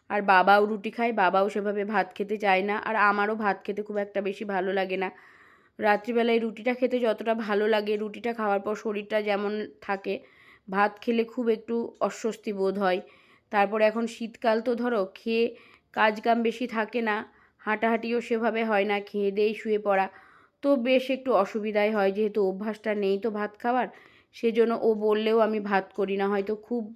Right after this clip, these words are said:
কম, আহ, করি। তো সেজন্য রুটিটাই প্রত্যেক দিনই রুটিটা হয়, রুটি হয় বা পরোটা হয়, এরকম রুটি বেশি করি। তো দেখো, দেখতে দেখতে তোমাদের, আহ, খা-, দেখতে দেখতে খাবার নিয়ে নিয়েছি।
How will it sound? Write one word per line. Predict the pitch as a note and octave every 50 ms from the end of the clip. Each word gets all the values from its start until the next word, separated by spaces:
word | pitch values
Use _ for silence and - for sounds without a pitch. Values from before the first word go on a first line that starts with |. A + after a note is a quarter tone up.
| - _ _
কম, | - A3 G#3+ G3 G3 F#3+ G3+ G#3 G3+ - _ _ - - - - - _ _
আহ, | - G#3 G3 G3 F#3+ F#3
করি। | F#3+ - F#3+ F#3 F3+ F3+ F3+ F3+ - _ _ _ _ _ -
তো | A3+ G#3 G#3 G3+
সেজন্য | G3+ A#3 G#3 G#3 G#3+ A3 A#3 A#3
রুটিটাই | A3+ A3 G#3+ G#3 G#3+ G#3+ G#3+ A3+ A3 G#3+
প্রত্যেক | G#3+ G#3 G3+ G3 G3+ - G#3+ G#3+ G3
দিনই | G3+ A3+ A#3 A#3 A#3
রুটিটা | G#3+ G3+ F#3+ G3 F#3+ G#3 G3+ G#3
হয়, | A3 G#3 G3+ G#3+ G3+
রুটি | G3 G3 F#3+ - G#3 A3
হয় | G#3+ G#3+ F#3+ F#3+
বা | G3+ G3+ G3
পরোটা | G3 G3 F#3+ F#3 F#3 F#3+ F#3+ G3 G3+
হয়, | G3+ G#3 G3 G3+
এরকম | - G3+ G3 F#3 F3+ F3 F3 F3+ F3+
রুটি | F3+ F3+ F3 F3 A#3 B3
বেশি | A3+ B3 A#3+ B3 - A3+
করি। | A3+ A3+ F#3+ F#3 G#3+ - - - - _ - - _ _ _ _ -
তো | A3
দেখো, | G#3+ A#3 A#3 A#3 C4+ B3+
দেখতে | A3 A3 G#3+ A3 - A#3+ A3+
দেখতে | A#3 A#3 A#3 B3 A#3+
তোমাদের, | A3+ A3+ A3 A3+ G#3+ G#3+ G#3 G#3 G#3+ A3 A3+ - - - - - _ _ _ -
আহ, | - G#3+ G3+ G3 F#3+ F#3+ F#3+ F#3+ F#3 F#3 -
খা-, | - - G#3+ F#3+ F#3+
দেখতে | F#3+ G3+ G3+ G3+ G3+ A3+ G#3+
দেখতে | A3 G#3+ G#3+ A#3 A3+
খাবার | A3+ - A3 G3+ G3+ G#3 G#3 G#3 G#3 G#3 -
নিয়ে | - A3 A3 G#3+ G#3+ G#3+
নিয়েছি। | G#3+ G#3 G#3 G#3 G3+ - D4 F4 -